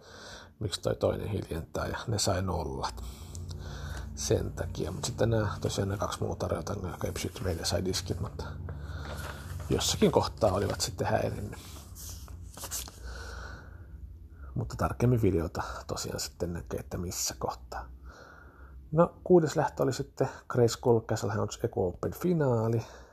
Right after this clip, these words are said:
Ja tässäkin ehti tapahtua, eli ykkösestä Bite of the Beast ehti muutaman loikan tulla kopista ja kaatu ihan omiin jalkoihinsa siinä. Jatko kyllä matkaan sen jälkeen,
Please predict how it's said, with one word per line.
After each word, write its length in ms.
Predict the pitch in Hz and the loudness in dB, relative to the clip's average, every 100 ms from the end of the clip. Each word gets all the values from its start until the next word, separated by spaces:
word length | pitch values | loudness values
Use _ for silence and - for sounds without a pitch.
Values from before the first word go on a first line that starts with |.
| - - - - - - - | -20 -20 -20 -20 -20 -18 -4
Ja 240 | 110 98 - _ _ _ - - - - - - | 0 2 0 _ _ _ -20 -18 -18 -18 -16 0
tässäkin 400 | 117 - 120 107 | 2 2 2 2
ehti 220 | 101 113 | 4 0
tapahtua, 840 | - 110 - 104 - - 107 104 - - - 104 | 4 4 6 2 0 4 6 6 4 -8 -6 -4
eli 260 | 101 110 | 2 2
ykkösestä 480 | 110 104 104 - - | 4 2 -2 -2 2
Bite 180 | 104 - | 2 0
of 100 | - | 0
the 80 | 104 | 2
Beast 440 | 120 107 98 - - | 4 6 8 6 4
ehti 220 | - - | -6 0
muutaman 400 | 117 123 113 107 | 2 2 2 4
loikan 320 | 107 95 - 90 | 4 2 -2 -6
tulla 200 | 101 - | -6 -4
kopista 400 | 127 110 - - | -4 -4 -6 -8
ja 80 | - - - | -8 -10 -6
kaatu 460 | 160 147 - 127 - | -2 -2 -2 -4 -4
ihan 200 | 104 165 | -6 -2
omiin 220 | 156 131 | 2 4
jalkoihinsa 600 | 123 113 - 107 107 104 | 6 4 2 0 2 0
siinä. 420 | - - 104 101 101 - - - - - - - - - | -2 0 0 0 -6 -12 -18 -18 -18 -16 -16 -16 -20 2
Jatko 220 | 120 - | 2 2
kyllä 200 | - 117 | 2 4
matkaan 460 | 110 113 - 95 101 | 4 2 -2 -4 0
sen 200 | 104 104 | 2 4
jälkeen, 560 | 110 - - - - | 4 2 -2 -4 -4